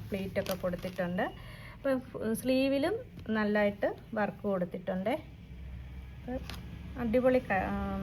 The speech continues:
ടോപ്പാണ്. അപ്പം നിങ്ങൾക്ക് ആർക്കെങ്കിലും ഇഷ്ടപ്പെട്ടിട്ടുണ്ടെങ്കിൽ സ്ക്രീൻഷോട്ട് എടുക്കുക, WhatsApp നമ്പറിൽ കോൺടാക്റ്റ് ചെയ്താൽ മതിയേ. ഓക്കെ, ഇപ്പം അടുത്ത കളർ എന്ന് പറഞ്ഞാൽ നമുക്കിനി അടുത്ത് ഒരു മസ്റ്റാർഡ് യെല്ലോ കളറാണേ. ഇത്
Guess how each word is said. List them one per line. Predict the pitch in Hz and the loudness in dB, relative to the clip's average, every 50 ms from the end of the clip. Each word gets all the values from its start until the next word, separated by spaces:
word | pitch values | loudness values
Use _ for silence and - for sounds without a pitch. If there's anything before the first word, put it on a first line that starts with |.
| 196 196 - - | -2 -2 -2 0
ടോപ്പാണ്. | 202 185 190 185 - 190 180 180 180 214 285 - - - - - - - - - - - - - - - | 2 2 2 2 2 0 2 2 2 0 0 -2 -6 -10 -12 -12 -12 -12 -10 -10 -10 -10 -10 -10 -10 -10
അപ്പം | - - 254 262 269 | -6 0 2 2 4
നിങ്ങൾക്ക് | 269 262 269 277 277 277 | 4 4 4 4 6 6
ആർക്കെങ്കിലും | 269 247 233 220 - 247 254 254 277 285 262 | 6 6 6 4 4 4 4 6 6 6 4
ഇഷ്ടപ്പെട്ടിട്ടുണ്ടെങ്കിൽ | 262 - - 226 214 233 214 233 226 208 220 208 208 208 202 220 262 254 | 4 2 -2 -2 -2 -2 -2 -2 -2 -2 0 0 0 0 2 2 0 0
സ്ക്രീൻഷോട്ട് | - - 202 202 208 208 - 233 220 220 214 208 | 0 -2 0 2 2 0 2 0 -2 -2 -2 -2
എടുക്കുക, | 190 180 185 - - 208 240 294 330 254 | -4 -4 -4 -4 -2 0 0 0 0 0
WhatsApp | 202 190 190 - - 214 208 - 214 208 | 0 0 -2 -2 -4 -6 -2 -2 -2 -2
നമ്പറിൽ | 196 196 196 196 214 | 0 -2 -2 -2 -2
കോൺടാക്റ്റ് | 220 - 202 190 190 190 196 196 185 - 214 | -2 0 0 0 2 2 0 0 0 -2 -4
ചെയ്താൽ | 190 185 185 180 185 180 | -2 0 0 2 2 0
മതിയേ. | 180 175 175 180 180 185 214 302 339 - - - - - - - - - - - - - - - - - - - - - - - - - - - - - - - - - - 262 | 0 -2 -4 -4 -2 0 0 0 0 -2 -8 -14 -14 -14 -14 -14 -14 -14 -14 -14 -14 -14 -14 -14 -14 -14 -14 -14 -14 -16 -16 -16 -16 -16 -16 -16 -16 -16 -16 -16 -14 -4 -2 -2
ഓക്കെ, | 262 262 269 | 0 2 0
ഇപ്പം | 254 262 302 277 262 | 0 2 2 4 6
അടുത്ത | 262 262 269 262 - - | 6 4 4 2 0 2
കളർ | 349 320 269 254 247 247 | 4 6 6 8 8 8
എന്ന് | 262 269 262 | 8 6 6
പറഞ്ഞാൽ | 240 226 220 220 220 220 220 226 240 226 | 6 4 4 2 2 2 4 4 4 4
നമുക്കിനി | 214 208 214 214 - 220 220 220 233 | 4 2 -2 -2 -2 -2 0 0 0
അടുത്ത് | 220 208 202 - 220 233 320 359 - - - - - - - - - | 0 -2 -2 0 0 0 0 -2 -6 -12 -18 -20 -20 -20 -18 -10 0
ഒരു | 208 254 240 240 | 0 4 6 6
മസ്റ്റാർഡ് | 233 226 233 - - 262 269 285 285 247 | 6 4 4 2 4 6 6 6 6 6
യെല്ലോ | 220 208 202 202 214 220 220 - | 4 2 4 6 4 4 4 2
കളറാണേ. | 208 190 185 - - 185 196 214 233 302 320 - - - - | 0 0 2 0 0 -2 0 2 2 2 2 0 -6 -14 -4
ഇത് | - 285 | 2 4